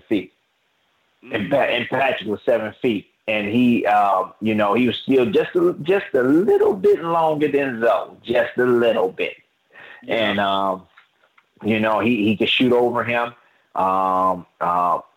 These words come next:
Speaker 1: you know, shoot a little floater over him, whatever. But he was just a little bit taller than him.
Speaker 2: Now, you, you played, obviously, against Jordan, and you coached against LeBron, so you seen him close up.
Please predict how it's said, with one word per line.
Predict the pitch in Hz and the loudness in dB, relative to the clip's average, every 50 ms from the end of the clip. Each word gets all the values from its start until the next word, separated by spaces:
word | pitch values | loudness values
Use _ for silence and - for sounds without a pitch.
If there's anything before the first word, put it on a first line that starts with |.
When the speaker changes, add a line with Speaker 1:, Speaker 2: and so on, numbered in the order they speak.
| _ _ _ | _ _ _
Speaker 1:
you | - 104 101 | -6 -4 -2
know, | 104 104 101 95 | 0 0 0 0
shoot | - - - 123 123 104 | -2 -2 0 0 0 2
a | 113 107 | 2 2
little | 110 120 120 113 - | 4 4 4 2 0
floater | - - 110 113 117 117 117 | -2 -2 0 2 2 2 2
over | 110 110 120 123 117 113 113 | 2 2 2 0 0 -2 -2
him, | 120 113 110 | -2 -2 0
whatever. | 110 120 120 123 120 110 - - - _ _ _ _ _ _ _ _ _ _ - | 0 2 2 2 2 0 0 -4 -10 _ _ _ _ _ _ _ _ _ _ -4
But | - 110 110 | -2 0 0
he | 120 120 | 2 0
was | 113 92 | 0 0
just | 131 127 127 - | 0 0 0 0
a | 107 104 | 0 0
little | 117 131 143 143 143 139 | 2 4 4 4 2 2
bit | 143 143 139 - | 2 0 -2 -2
taller | - 139 123 107 95 87 85 | 0 0 0 0 0 -2 -6
than | 92 90 | -12 -18
him. | 85 - - _ _ _ _ _ - - - - - _ _ _ - - _ _ _ _ _ _ _ _ _ _ _ _ - - _ _ _ _ _ _ 156 | -20 -20 -20 _ _ _ _ _ -20 -20 -20 -20 -20 _ _ _ -20 -20 _ _ _ _ _ _ _ _ _ _ _ _ -20 -20 _ _ _ _ _ _ -6
Speaker 2:
Now, | 190 190 196 196 | -4 -2 -2 -2
you, | 190 170 196 240 269 285 277 254 | -2 -2 -2 -2 -2 -2 -4 -6
you | 185 175 214 233 | -6 -6 -6 -6
played, | 240 - 214 214 214 214 202 202 | -6 -4 -2 0 2 2 2 2
obviously, | 185 170 165 160 147 156 147 - 160 160 | 2 2 2 0 -2 -4 -6 -4 -4 -4
against | 147 135 147 143 135 123 - | -2 -2 -4 -4 -4 -6 -6
Jordan, | - 139 156 151 147 139 131 120 120 120 117 117 - _ _ _ _ - 131 | -4 -2 0 2 2 2 0 -2 -6 -10 -14 -16 -18 _ _ _ _ -8 -6
and | 135 135 139 135 135 | -4 -4 -4 -4 -2
you | 147 156 156 156 143 127 - - | -2 -2 -2 -2 -4 -6 -10 -8
coached | - 175 160 165 156 - - - | -4 -2 -2 -2 -2 -4 -6 -8
against | 147 127 135 143 135 127 - | -6 -4 -4 -4 -4 -4 -4
LeBron, | 131 123 113 98 127 131 135 139 135 131 123 - | -6 -6 -4 -4 -4 -2 -2 0 -2 -2 -4 -4
so | 131 | -6
you | 123 120 123 | -6 -6 -6
seen | - - 147 139 135 131 | -6 -6 -4 -4 -4 -4
him | 143 135 131 | -4 -4 -6
close | - - 135 127 127 120 - | -4 -4 -2 -2 -2 -4 -4
up. | 131 127 127 - | -2 -2 -2 -2